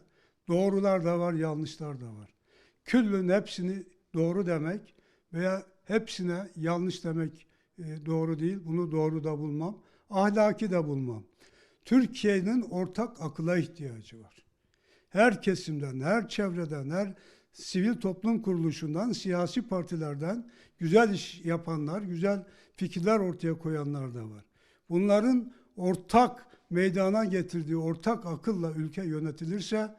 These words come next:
bu ülke sıçrama yapar, süper ülkeler seviyesine çıkar. Hakikaten istifa etmek istemezdim. Orası bizim bir yuvamızdı. Adresimizdi.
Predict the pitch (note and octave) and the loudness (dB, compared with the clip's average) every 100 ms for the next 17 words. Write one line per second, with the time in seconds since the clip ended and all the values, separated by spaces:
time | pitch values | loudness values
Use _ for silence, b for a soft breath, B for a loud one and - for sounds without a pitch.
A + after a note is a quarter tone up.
0 | B B - G#3 G3+ - E3 F3 D#3+ F3+ | B B -6 -2 0 0 -4 -4 -6 -2
1 | F3+ G#3+ G#3+ G#3+ A3 A3 B B B - | 0 2 2 0 -2 -2 B B B -6
2 | G#3 - B3 G3+ F#3+ E3 F#3 G3+ - E3+ | -2 4 4 4 -2 -2 -4 -4 -4 -4
3 | F3 E3 E3 D3+ C#3 C3 G#2+ - _ _ | -2 -4 -6 -10 -12 -18 -20 -20 _ _
4 | _ A#3 A#3 A3+ G3+ A3 G#3+ F#3 - G3+ | _ -2 -2 0 -2 -2 -4 -6 -8 -2
5 | G3+ F#3+ F#3 F3+ F3 - E3 D#3+ D3 B2+ | 0 0 -2 -6 -6 -8 -6 -4 -6 -10
6 | A#2 F#2+ _ _ _ _ _ - A#3+ A3 | -14 -18 _ _ _ _ _ -4 2 2
7 | G3 F3+ F3+ F3 E3 E3+ F3 E3+ E3 D#3 | 2 -2 -4 -4 -4 -2 -2 -2 -2 -2
8 | D3+ D#3 D3+ D3+ B2+ A2+ G2 _ _ _ | -2 -2 -4 -6 -8 -14 -18 _ _ _
9 | _ _ _ _ _ _ _ _ _ - | _ _ _ _ _ _ _ _ _ -4
10 | A#3 A3 B3 B3 - G3+ F#3 C#3 B2 | -2 0 2 2 0 0 0 -2 -6